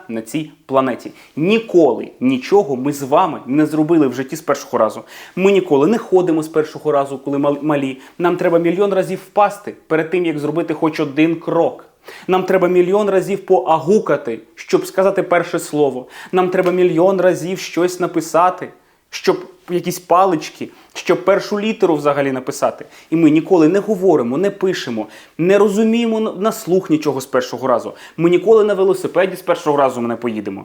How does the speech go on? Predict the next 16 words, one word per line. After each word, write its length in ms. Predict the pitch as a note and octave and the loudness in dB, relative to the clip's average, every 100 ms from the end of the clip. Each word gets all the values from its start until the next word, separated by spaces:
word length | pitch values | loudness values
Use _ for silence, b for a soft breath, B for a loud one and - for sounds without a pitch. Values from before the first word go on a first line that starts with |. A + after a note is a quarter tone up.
| - | -4
І 100 | F#3+ | 0
якщо 400 | F#3+ F#3+ - A3 | 2 0 0 2
ми 120 | G3 | 2
це 500 | - - G#3+ D3+ G#2+ | -4 0 2 2 2
беремо 520 | D3 D#3 E3+ F3+ B2+ - | 2 4 4 4 2 0
за 380 | A2 B2 G2+ A2+ A2 | -2 0 0 -6 0
базу, 520 | B2+ E3+ A3 D#3+ A#2+ - - | 2 4 2 -2 -10 -14 -20
звідси 580 | A2 A#2 E3+ - - A#2+ A2 | -12 -2 -2 -2 -10 -10 -2
легко 500 | A#2+ C3 - C3 B2+ | 0 0 -4 -12 -12
плясати. 560 | - A#2 - A#2+ - - b b | -8 -8 -4 -6 -8 -16 b b
Ми 180 | D#3+ G#3 | 0 2
уявляємо 720 | B3+ B3 G#3 A3 A3 C3+ G#2+ - | 2 2 0 2 2 0 -4 -6
ось 180 | D#3+ E3+ | -8 -2
таким 380 | E3+ E3+ A3 E3+ | -2 2 0 2
наш 260 | E3 E3+ | -2 -2
шлях. 380 | B2 G#2+ G#2 - | 0 2 0 -8